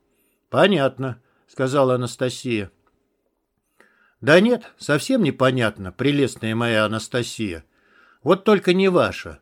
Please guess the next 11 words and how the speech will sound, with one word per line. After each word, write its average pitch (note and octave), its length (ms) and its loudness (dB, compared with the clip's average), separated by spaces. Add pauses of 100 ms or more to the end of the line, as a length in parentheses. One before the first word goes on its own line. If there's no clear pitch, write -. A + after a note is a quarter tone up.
(100)
своя. A#2 580 0 (460)
Ну G#3 100 -2
хорошо». F#3+ 680 0 (1080)
Он D3+ 160 0
с - 100 -8
видом E3+ 320 0
крайнего D#3+ 420 2
добродушия D3+ 680 -2
поднял C#3+ 400 -2
ладонь. A#2 500 -4 (420)
«Каюсь, G#3 420 2